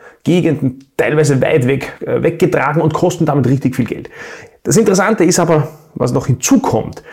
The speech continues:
dass nicht nur die mineralischen Teile des Bodens, das heißt eben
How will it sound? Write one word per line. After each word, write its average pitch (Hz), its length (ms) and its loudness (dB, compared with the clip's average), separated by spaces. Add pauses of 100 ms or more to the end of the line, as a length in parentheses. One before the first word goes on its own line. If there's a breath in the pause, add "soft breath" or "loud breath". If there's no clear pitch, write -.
(260 loud breath)
dass - 480 -2
nicht 208 340 2
nur 156 540 4 (300)
die 104 80 2
mineralischen 104 760 0
Teile 107 380 -2
des 107 260 -6
Bodens, 110 360 0
das 107 160 -8
heißt 117 220 -2
eben 110 240 -4